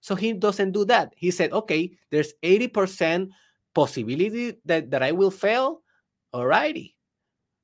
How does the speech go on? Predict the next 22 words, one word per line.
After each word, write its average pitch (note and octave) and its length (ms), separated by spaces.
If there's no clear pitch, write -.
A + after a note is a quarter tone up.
But G#2 100
I F#2+ 80
have C#3+ 280
twenty." A#2 420
And C3 180
if C3 200
that F#3+ 240
twenty G3 260
percent F3+ 540
is D#3 200
sufficiently F3 800
important D#3+ 680
for A2+ 160
me C#3+ 260
to A#2+ 160
go B2+ 300
on D3 140
and A#2+ 160
continue D#3+ 680
implementing B2+ 760
my G2+ 240
vision F#3+ 500